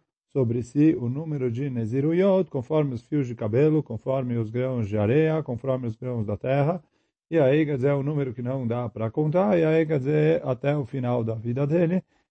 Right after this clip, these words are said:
ele vai se comportar que a cada trinta dias ele é Nazir. E aí ele encerra uma Nezirut, começa outra, encerra uma Nezirut, começa outra, até o final da vida dele.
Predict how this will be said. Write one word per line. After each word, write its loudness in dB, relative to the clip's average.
ele 4
vai 2
se -8
comportar 0
que -6
a 0
cada 0
trinta -4
dias -4
ele 0
é -2
Nazir. -2
E -2
aí 2
ele 0
encerra 2
uma 0
Nezirut, 2
começa -2
outra, -2
encerra -4
uma -4
Nezirut, 0
começa -4
outra, 2
até 2
o 0
final -2
da 2
vida 0
dele. 2